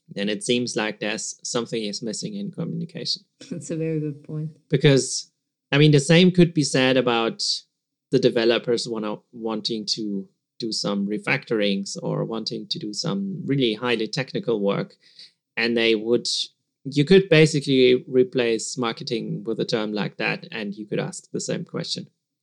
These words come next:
Speaker 2: Mm-hmm.
Speaker 1: And I guess the answer would be the same thing. You need to, you need to bring everything together into one, uh, priority, be it this marketing stuff, feature work,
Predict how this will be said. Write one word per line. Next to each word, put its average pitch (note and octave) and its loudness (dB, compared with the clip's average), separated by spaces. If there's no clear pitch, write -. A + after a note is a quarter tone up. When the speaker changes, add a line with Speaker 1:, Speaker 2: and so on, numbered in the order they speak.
Speaker 2:
Mm-hmm. D3+ 0
Speaker 1:
And B2 0
I A#2+ 2
guess C#3 4
the C3 4
answer C3+ 2
would B2+ 4
be B2 0
the A2+ 2
same G#2+ -2
thing. C3+ 2
You A2+ -2
need B2 -2
to, G#2+ -2
you C3 2
need D#3 6
to F3+ 6
bring D3+ 4
everything C3 -2
together A2 -4
into G#2+ -6
one, G#2 -4
uh, G2 -4
priority, A2 -8
be C#3+ 0
it A#2 -2
this C#3 0
marketing G#2+ -6
stuff, F#2+ -8
feature B2+ -2
work, G2+ 0